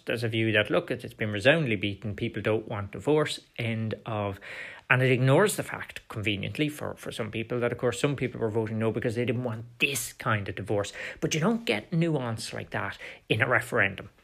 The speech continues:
That's not how it works. You get people just kind of saying, "Nope, it was over and that's that." It's either with us or against us. It's a narrow frame when it comes to a referendum. It's yes or no, and, and there's no real breakdown as to what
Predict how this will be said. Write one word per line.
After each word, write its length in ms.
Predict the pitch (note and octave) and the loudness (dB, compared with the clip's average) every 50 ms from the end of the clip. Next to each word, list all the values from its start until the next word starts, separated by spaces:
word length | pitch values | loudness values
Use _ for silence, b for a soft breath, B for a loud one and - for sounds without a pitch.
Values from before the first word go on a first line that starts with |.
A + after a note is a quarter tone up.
| _ _ - | _ _ 2
That's 280 | - C3 D#3+ D#3+ - | 4 4 4 4 2
not 180 | D#3+ C#3+ C3 A#2+ | 2 2 2 2
how 180 | - B2 G#2+ G2 | 0 0 0 -2
it 100 | G2+ - | -2 -4
works. 280 | A#2+ A2+ - - - - | -6 -8 -8 -10 -10 -8
You 60 | A#2+ | -4
get 280 | - B2 A2 - - | -2 -2 -2 -2 -4
people 300 | - B2 A#2 A2 - A2 | -8 -8 -6 -6 -6 -8
just 200 | G2+ - - - | -8 -8 -8 -8
kind 160 | - A2 G2+ G2 | -6 -6 -4 -2
of 20 | |
saying, 160 | - G#2 G#2+ | 0 2 4
"Nope, 300 | B2 E3 F#3 - - - - | 4 4 2 2 -2 -4 -2
it 60 | C3+ | -2
was 200 | B2 - B2 - | 0 2 4 4
over 360 | D3 D#3 D#3 C#3+ D#3 D3+ - | 6 6 6 6 6 4 4
and 180 | - C3+ C3+ A#2+ | 2 0 2 2
that's 320 | B2 A2+ B2 - - - - - | 2 0 0 -4 -12 -12 -10 -6
that." 460 | A#2+ G#2 A#2+ A#2 G#2+ G2+ - - - - | 0 4 4 4 4 4 0 -6 -6 -4
It's 260 | - A2 G#2 - - - | -4 -4 -4 -6 -6 -4
either 380 | A2+ A2 G#2+ G#2 G2+ G2+ G2+ | -2 2 2 4 4 4 2
with 260 | - - C3 D3 D3 | 2 2 2 2 2
us 240 | - - - - - - - | 0 -4 -4 -6 -8 -4 0
or 140 | C#3+ C#3 C#3+ | 2 2 4
against 400 | C#3+ C#3+ A2+ F2+ E2 - - - | 4 4 2 2 0 -6 -10 -10
us. 140 | - - - | -10 -10 -10
It's 180 | G2+ - - | -12 -10 -8
a 160 | G#2 F#2+ F#2 - B B B B B B | -6 -6 -6 -8 B B B B B B
narrow 380 | A2 A2 A2 A#2 C#3+ E3+ F3+ | 2 6 6 8 8 8 6
frame 500 | E3+ - - C3+ B2 G#2+ G2+ - G2+ G2 B B B B B | 4 2 -2 -2 0 0 -2 -4 -6 -8 B B B B B
when 140 | B A2 G#2 | B 0 0
it 80 | G#2 - | 0 0
comes 320 | - B2 A#2 A2+ A2 G2+ | 0 0 2 2 0 -2
to 180 | - - A2+ G#2+ | -2 -2 0 0
a 60 | G2+ | 2
referendum. 600 | G#2 G2+ G2 - - A2+ G2 G2 F2+ F2+ E2 F2 | 0 0 -2 -2 -2 -2 -2 -2 -4 -8 -8 -10
It's 160 | E2+ - - | -10 -10 -4
yes 400 | A2+ A2+ A2+ A#2 A2+ A#2 - - - - - | 0 2 2 2 2 -2 -8 -10 -10 -6 -4
or 180 | A#2 A#2 A#2 | -2 0 0
no, 360 | A2+ A2 G2+ F#2+ F2+ F#2 - - - | 2 2 2 2 0 -2 -4 -6 -6
and, 240 | A2 G2+ F#2+ G2+ G2 - | -6 -4 -6 -6 -6 -4
and 200 | G2+ G2 F#2+ F#2+ | -4 -4 -2 -2
there's 180 | G#2+ G2+ - | -4 -2 0
no 100 | C#3 C#3 | 0 0
real 480 | C3 A2+ G#2+ A2+ B2+ C#3 B2+ A#2 A2+ G2+ | 0 0 0 2 2 2 2 2 -2 -4
breakdown 640 | - - A#2 G#2 F#2 - - - F#2+ F#2 F#2+ G2+ G2 | -6 -4 -4 -4 -4 -6 -10 -10 -10 -8 -8 -8 -10
as 140 | - - | -10 -10
to 100 | - - | -10 -10
what 300 | G2+ - - G#2+ G2+ - | -8 -6 -6 -6 -6 -8